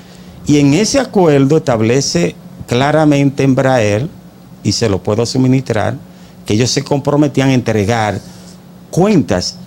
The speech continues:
nombre de los personajes que recibieron esos valores. Y establece el acuerdo de que si no entregaban esas informaciones, lo podían persegui-,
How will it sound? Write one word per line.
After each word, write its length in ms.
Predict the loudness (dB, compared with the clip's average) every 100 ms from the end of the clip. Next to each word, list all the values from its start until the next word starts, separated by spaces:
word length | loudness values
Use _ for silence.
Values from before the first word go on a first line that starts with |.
| -20 -4
nombre 640 | 2 4 4 4 2 2 2
de 120 | 0
los 220 | 0 -2
personajes 720 | -2 -2 -2 -2 0 0 -2
que 200 | -4 -4
recibieron 540 | -2 -2 -2 0 0
esos 280 | -2 -2 -4
valores. 640 | -4 -2 -2 -2 -4 -8 -14 -20 -20 -4
Y 140 | 0 0
establece 640 | 2 2 4 2 0 0
el 80 | -2
acuerdo 720 | 0 0 2 2 0 -2 -4 -8
de 240 | -4 -2 -2
que 120 | -2
si 280 | -2 0 2
no 200 | 4 2
entregaban 680 | 0 0 2 4 4 4 2
esas 260 | 0 0
informaciones, 680 | -2 0 2 2 0 0 2
lo 140 | 0
podían 500 | 0 0 2 0 0
persegui-, 760 | -2 -2 -4 -8 -4 -2 0